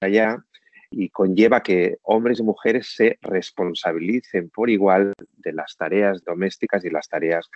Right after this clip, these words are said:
de cuidados y de personas dependientes, enfermas, etcétera, ¿no? Es decir, de alguna manera, eliminar o, o olvidarnos de esa dicotomía público-privado donde el, el, el espacio público es el espacio de los hombres y el espacio privado, el espacio de la casa,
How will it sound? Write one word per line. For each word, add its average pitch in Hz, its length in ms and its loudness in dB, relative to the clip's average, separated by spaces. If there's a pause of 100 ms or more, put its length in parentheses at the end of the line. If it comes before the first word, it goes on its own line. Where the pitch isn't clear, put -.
(220)
de 82 160 0
cuidados 104 480 4 (140)
y 139 100 -12
de 107 100 -10
personas 85 520 -6
dependientes, 92 720 -2
enfermas, 85 640 -6 (240)
etcétera, 80 540 -2
¿no? 87 160 -8 (400)
Es 110 80 6
decir, 110 340 6
de 104 220 2
alguna 117 160 6
manera, 127 380 4
eliminar 95 640 2
o, 101 200 4
o 90 340 -2 (440)
olvidarnos 101 640 2
de 104 60 2
esa 104 160 -4
dicotomía 104 800 2
público-privado 110 840 2
donde 98 300 0
el, 92 260 -2
el, 98 340 -10
el 87 140 -10
espacio 95 420 -6
público 101 360 0
es - 80 -10
el 90 60 -8
espacio 95 340 -6
de 87 80 -4
los 87 80 -6
hombres 90 360 -6 (320)
y 107 100 0
el 90 40 0
espacio 92 640 2
privado, 92 420 0
el 87 80 -2
espacio - 300 -4
de 87 80 0
la 85 60 -2
casa, 87 380 -4